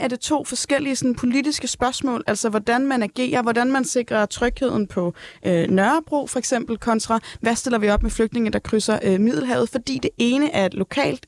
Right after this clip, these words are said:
øh, indrigspolitisk spørgsmål, og det andet, i min optik, skal håndteres internationalt. Forstået som i de ting, der foregår herhjemme i vores egen baghave, det er vores danske politiske ansvar. De ting, som foregår på Middelhavet,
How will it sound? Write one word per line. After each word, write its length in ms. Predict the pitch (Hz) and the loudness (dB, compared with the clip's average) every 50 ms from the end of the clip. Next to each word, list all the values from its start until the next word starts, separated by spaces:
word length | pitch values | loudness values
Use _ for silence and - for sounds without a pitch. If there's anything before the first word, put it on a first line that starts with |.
| - | -2
øh, 80 | 190 175 - - | -2 -2 0 2
indrigspolitisk 720 | 247 294 339 349 339 302 - - 277 277 254 262 - - | 2 2 2 2 0 -4 -6 -8 -10 -10 -8 -8 -10 -8
spørgsmål, 440 | - 240 240 233 - 262 247 233 - - - - - | -4 -4 -4 -2 -2 -4 -6 -6 -8 -14 -16 -6 -4
og 80 | 254 220 | -2 -2
det 80 | - - | 0 0
andet, 240 | 208 202 220 254 - | 0 0 0 0 0
i 60 | - 233 | 0 2
min 180 | 262 311 311 | 2 2 2
optik, 280 | 311 - - - 277 - | 0 -2 -2 -4 -4 -4
skal 200 | - - 269 262 | -2 -2 0 0
håndteres 440 | 262 233 - - 190 180 208 - - | 0 -2 0 -2 -2 -2 -2 -4 0
internationalt. 580 | 214 202 202 - 220 196 185 - 196 180 - - - - - - | 0 0 2 2 0 0 0 0 -2 -2 -4 -4 -10 -18 -14 -4
Forstået 360 | - 254 - - 294 - 269 - | -2 -2 0 2 0 0 2 0
som 120 | 269 247 | 0 0
i 40 | 240 | 0
de 140 | - 311 320 | 0 0 -2
ting, 280 | - - 330 294 - | 0 0 -2 -2 -2
der 60 | 269 | -4
foregår 540 | 233 - 226 214 220 233 - 240 226 - - - - _ - | -4 0 2 2 2 2 0 0 -2 -2 -4 -10 -20 _ -2
herhjemme 520 | - 320 320 - 226 220 214 233 262 269 | 0 0 0 2 2 2 2 2 0 0
i 80 | 226 185 | -2 0
vores 300 | 170 196 247 302 285 - | 2 2 2 2 0 0
egen 200 | 208 196 - - | -2 -2 -2 0
baghave, 480 | - 196 233 285 269 294 285 269 269 - - - _ - | 0 0 0 0 0 -2 -2 -2 -2 -4 -8 -16 _ -4
det 60 | 240 | -2
er 40 | 202 | 2
vores 380 | 190 196 196 214 262 269 - | 2 2 4 4 2 -2 -6
danske 400 | _ - 190 202 226 - - 302 - | _ -2 0 0 0 -4 -6 -8 -6
politiske 400 | - 226 196 190 196 - - - - | -6 -6 -6 -6 -8 -8 -8 -2 -2
ansvar. 360 | 214 254 - - 294 262 247 - _ - - - - - | 0 0 0 0 0 0 -2 -2 _ -20 -20 -18 -6 -2
De 80 | 294 302 | -2 0
ting, 320 | - - 311 285 269 - | 0 0 0 0 0 -2
som 220 | - - 226 196 190 | -2 -2 -2 -2 -2
foregår 360 | - - 208 220 226 262 233 | 0 0 0 0 0 0 -4
på 140 | - - 220 | -4 -2 0
Middelhavet, 580 | 214 233 294 - 311 269 254 262 - - 233 | 0 0 2 0 -2 -2 -2 -2 0 -2 -4